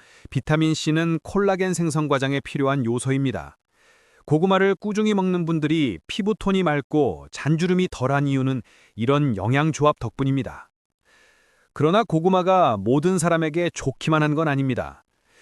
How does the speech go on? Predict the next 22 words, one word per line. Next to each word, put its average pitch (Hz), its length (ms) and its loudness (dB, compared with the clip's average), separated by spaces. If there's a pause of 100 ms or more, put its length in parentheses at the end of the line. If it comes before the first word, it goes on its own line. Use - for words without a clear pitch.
(140)
위장이 156 380 2
약하거나 139 720 0
소화력이 156 440 2
떨어진 156 380 0
분들은 127 440 -2 (360)
고구마의 156 480 2
섬유질이 160 520 2
부담이 151 380 2
될 131 140 0
수 - 120 -8
있으며 104 460 -6 (360)
특히 147 580 2
위에 156 360 4
오래 139 400 2
머무르는 151 460 2
특성 143 360 -4
때문에 127 380 -2 (320)
복부 156 360 0
팽만을 170 440 0
느낄 135 240 -2
수 123 140 -6
있습니다. 98 600 -8